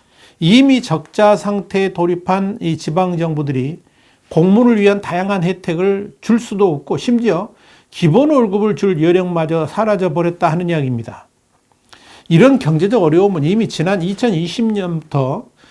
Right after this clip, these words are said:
예견되어 왔던 것으로 전해집니다. 그해 리커창 총리는 전국 인민대표대, 그러니까 전인대에서 행한 연설에서 코로나 팬데믹으로 인한 경제적 어려움을 호소하면서 모든 지방정부들에게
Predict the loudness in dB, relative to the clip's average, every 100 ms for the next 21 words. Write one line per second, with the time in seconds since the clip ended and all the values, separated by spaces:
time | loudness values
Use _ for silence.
0 | _ 0 4 6 6 2 2 2 2 0
1 | -2 -2 -2 -2 -4 -4 -4 -2 -4 -6
2 | -12 -18 _ _ _ _ _ -2 4 4
3 | 4 0 0 0 0 -2 -2 -2 -2 -2
4 | -2 -4 -2 -2 0 0 0 0 -2 -2
5 | -2 -2 -4 -6 -2 -2 0 0 0 -2
6 | -4 -2 -2 0 0 -2 -2 -4 -6 -8
7 | _ _ -20 _ _ -4 0 2 2 2
8 | 0 -2 0 2 2 2 0 0 -4 -2
9 | -2 0 0 0 0 0 0 -2 -6 -4
10 | -4 -4 -4 -4 -4 0 2 2 2 0
11 | -2 -4 -2 0 0 -2 -4 -2 -4 -4
12 | -10 -12